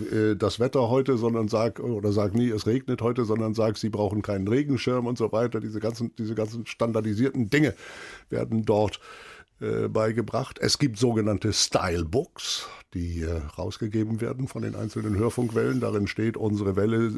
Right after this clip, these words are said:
hört sich so und so an, wir sind sympathisch, wir sind nett, wir sind aber erwachsen, wir sind dieses und wir sind jenes." Das soll der alles im Kopf haben, der arme Moderator.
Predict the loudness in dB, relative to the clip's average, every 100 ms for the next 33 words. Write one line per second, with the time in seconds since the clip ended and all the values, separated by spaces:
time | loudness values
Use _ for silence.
0 | -2 0 2 0 0 2 2 2 0 0
1 | 0 2 2 0 0 0 -2 0 0 0
2 | -4 -2 -2 0 0 0 0 -2 -2 -4
3 | 0 -2 -2 -2 0 0 0 -2 -2 0
4 | 0 0 0 0 2 2 2 0 -2 -2
5 | 0 0 2 4 4 0 -4 -14 -16 -16
6 | -8 -6 -2 0 0 2 0 0 -2 -4
7 | -2 -2 0 0 0 2 0 2 2 2
8 | 2 2 0